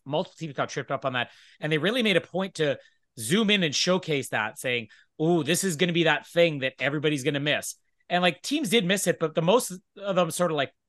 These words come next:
"Oh, I forgot to tie one of them there," you know? <laughs> Like, it would, it would have been nice to have more of that. The weird thing is, though, is as much as I had frustrations with this episode, the challenges weren't the best, I feel like the Justin Germain thing, it, it, it got me invested. Like, it, it,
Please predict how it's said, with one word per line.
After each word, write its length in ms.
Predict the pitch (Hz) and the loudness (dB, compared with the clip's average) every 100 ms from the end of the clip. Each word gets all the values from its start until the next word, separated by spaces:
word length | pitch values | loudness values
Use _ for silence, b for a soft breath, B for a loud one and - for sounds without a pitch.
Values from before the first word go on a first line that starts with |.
| _ | _
"Oh, 180 | 320 269 | 8 8
I 80 | 175 | 8
forgot 240 | 160 185 | 4 -2
to 100 | - | 0
tie 180 | 196 185 | 0 2
one 140 | 147 | 0
of 60 | 135 | -4
them 120 | 117 | -10
there," 160 | 113 110 | -8 -6
you 120 | 156 | 2
know? 140 | 208 - | 4 4
<laughs> 40 | |
Like, 140 | 208 b b b b - - | 2 b b b b -6 2
it 120 | 214 | 4
would, 180 | 208 226 | 4 6
it 80 | |
would 100 | 226 | 6
have 60 | 220 | 4
been 100 | 175 | 4
nice 200 | 180 175 | 4 4
to 60 | 147 | 2
have 180 | 139 | 0
more 160 | 120 123 | -2 -4
of 60 | 120 | -2
that. 140 | 113 b b _ - | -4 b b _ -4
The 80 | 190 | 0
weird 260 | 233 320 | 2 2
thing 160 | 277 220 | 2 2
is, 160 | 180 | 2
though, 220 | 156 160 160 | 4 2 2
is 180 | 202 175 | -2 -4
as 180 | 214 165 | -4 -2
much 220 | 202 277 | -2 0
as 100 | 285 | 0
I 120 | 247 | 2
had 180 | 196 180 | 0 -2
frustrations 720 | - 175 - 139 175 180 170 | 0 -2 0 -2 -2 -4 -6
with 140 | 135 - | -8 -6
this 180 | 139 143 | -2 -2
episode, 500 | 139 170 160 160 135 | -2 -2 0 0 0
the 60 | |
challenges 480 | - 123 147 143 123 | -4 -4 -4 -6 -8
weren't 140 | 147 | -8
the 80 | 135 | -6
best, 320 | 117 139 156 b b b | -2 -2 -2 b b b
I 100 | - | 0
feel 240 | 175 220 285 | 0 2 2
like 140 | 302 | 0
the 100 | 277 | -2
Justin 400 | 143 180 185 262 | 0 0 0 -4
Germain 440 | 190 208 156 165 196 | -4 0 0 0 0
thing, 220 | 233 254 | 0 0
it, 180 | - - _ _ _ _ | -8 -14 _ _ _ _
it, 200 | 226 247 - _ _ _ _ | 2 2 0 _ _ _ _
it 200 | 226 240 | 0 2
got 300 | 156 214 254 | 4 6 6
me 220 | 196 226 175 | 2 0 0
invested. 680 | 165 110 226 - - 135 120 | -2 2 2 2 -4 -4 -4
Like, 180 | 135 | -6
it, 200 | - 196 - | -4 -4 -2
it, 220 | 185 | -4